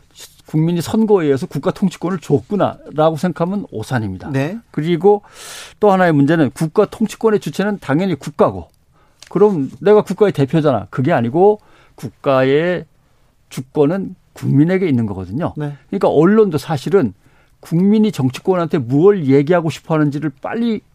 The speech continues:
Speaker 1: 취재해서 전달해야 되는데 항상 정치권이 국민에게 뭘 지시하고 싶은지를 취재해서 전달만 하고 끝난단 말이죠.
Speaker 2: 예.
Speaker 1: 이, 이 구조를 고치지 않으면 소통 어렵죠.
Speaker 2: 그렇죠.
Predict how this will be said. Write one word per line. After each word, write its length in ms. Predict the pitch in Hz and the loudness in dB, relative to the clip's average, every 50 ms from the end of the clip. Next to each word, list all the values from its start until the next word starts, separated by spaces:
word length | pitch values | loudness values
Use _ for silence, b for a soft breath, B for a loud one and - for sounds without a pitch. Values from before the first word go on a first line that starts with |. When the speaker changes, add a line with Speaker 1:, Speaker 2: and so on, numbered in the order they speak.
| _ _ _ _ _ | _ _ _ _ _
Speaker 1:
취재해서 440 | - - 214 202 233 208 165 - | -12 -8 -2 2 2 2 2 2
전달해야 460 | 143 - 131 131 127 143 135 139 131 113 | -2 0 2 2 4 4 4 4 2 2
되는데 360 | 120 120 123 - - 127 - b b b b b b b b b | 0 -2 -2 0 -2 -2 -2 b b b b b b b b b
항상 320 | b 214 208 170 196 175 - | b -2 0 2 0 0 0
정치권이 540 | - 139 135 127 - - - 202 196 196 175 | 0 0 0 0 0 0 2 2 2 2 0
국민에게 480 | - - 156 165 185 185 185 180 185 | 0 2 2 2 4 4 4 2 2
뭘 280 | 135 107 151 175 185 - | 2 2 2 2 2 2
지시하고 460 | - - 175 - - 208 214 208 226 | 0 -2 -2 0 2 2 2 2 0
싶은지를 460 | 180 - _ - 214 190 175 202 190 180 | -4 -6 _ 0 0 2 2 0 -4 -4
취재해서 420 | - - - 190 214 196 160 160 | -8 -8 -2 2 2 2 0 0
전달만 460 | - 143 127 135 185 208 196 190 156 | -4 -2 0 2 2 2 2 2 0
하고 120 | 135 123 131 | -2 -2 -6
끝난단 380 | - 233 226 240 226 175 160 127 | -6 -4 -4 -2 -2 -2 -2 -4
말이죠. 320 | 110 101 92 92 - 139 156 143 | -4 -6 -8 -10 -12 -10 -8 -6
Speaker 2:
예. 160 | 143 147 151 151 b b b b b b b b - | -6 -6 -8 -12 b b b b b b b b -6
Speaker 1:
이, 200 | 214 202 156 - - | -6 -6 -6 -8 -8
이 260 | - 202 233 240 226 196 _ _ _ - | -4 0 2 2 2 0 _ _ _ -6
구조를 360 | - 175 180 180 214 208 196 | -2 0 4 4 4 4 4
고치지 360 | - 165 139 - - 135 147 | 0 -2 -4 -2 -2 0 2
않으면 420 | 135 131 135 160 202 190 117 92 - _ _ _ _ - - - - - - - 123 95 87 - _ _ _ _ _ - - | 2 2 2 0 0 -2 -4 -6 -10 _ _ _ _ -20 -20 -20 -20 -20 -20 -20 -20 -20 -20 -20 _ _ _ _ _ -20 -20
소통 240 | - - - 156 143 | -18 -8 -6 -4 -4
어렵죠. 380 | 104 90 101 - - - 135 131 | -4 -4 -8 -10 -8 -8 -6 -2
Speaker 2:
그렇죠. 500 | - 165 156 131 - - 135 147 170 | 2 2 2 2 2 0 0 0 -2